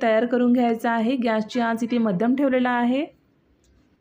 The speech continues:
कढईमध्ये जितके मावतील तेवढेच भजी इथे आपण तयार करून घेणार आहोत. गॅसची आच मध्यम ठेवायचा आहे. भजी तेलात सोडल्यावर लगेच चम्मच लावू नये.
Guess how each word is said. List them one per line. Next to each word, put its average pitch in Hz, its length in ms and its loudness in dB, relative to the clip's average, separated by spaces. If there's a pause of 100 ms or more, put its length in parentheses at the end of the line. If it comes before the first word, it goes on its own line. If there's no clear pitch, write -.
(360)
कढईमध्ये 277 420 0
जितके 240 340 -2
मावतील 226 480 -2
तेवढेच 247 300 0
भजी 262 260 0
इथे 269 160 -2
आपण 277 280 -2
तयार 208 220 0
करून 226 280 0
घेणार 226 340 0
आहोत. 226 380 -2
गॅसची 196 380 -4
आच 214 200 -4
मध्यम 208 380 0
ठेवायचा 240 480 -2
आहे. 233 240 0
भजी 226 320 -2 (100)
तेलात 233 300 -2
सोडल्यावर 254 380 0
लगेच 208 400 -2
चम्मच 208 360 -2
लावू 202 240 0
नये. 240 220 0